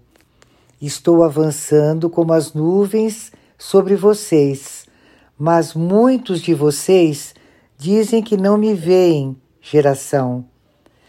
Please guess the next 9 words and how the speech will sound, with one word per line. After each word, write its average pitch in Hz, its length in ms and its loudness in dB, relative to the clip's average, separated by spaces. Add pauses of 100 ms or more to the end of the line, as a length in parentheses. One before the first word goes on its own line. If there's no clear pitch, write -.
(260)
Vocês 160 400 0
ficam 160 320 -2
andando 147 460 0
de 139 120 -8
um 139 80 -2
lado 143 320 -2
para 139 260 -2
o 127 80 -4
outro, 143 640 0